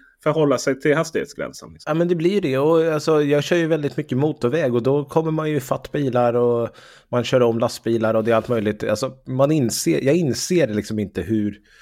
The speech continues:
Speaker 2: hur mycket jag saknar adaptiv farthållare förrän nu när jag sitter i en bil lutande.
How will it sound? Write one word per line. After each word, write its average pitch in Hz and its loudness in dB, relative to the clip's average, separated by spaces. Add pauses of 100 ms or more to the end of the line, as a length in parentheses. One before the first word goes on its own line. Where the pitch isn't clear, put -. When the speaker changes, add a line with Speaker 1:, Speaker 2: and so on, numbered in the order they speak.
(160)
Speaker 2:
hur 135 0
mycket 131 0
jag 117 2
saknar - -2
adaptiv 117 0
farthållare 117 2
förrän 113 0
nu 117 2
när 110 2
jag 110 2
sitter - -2
i 101 2
en 101 0
bil 98 -2
lutande. 104 0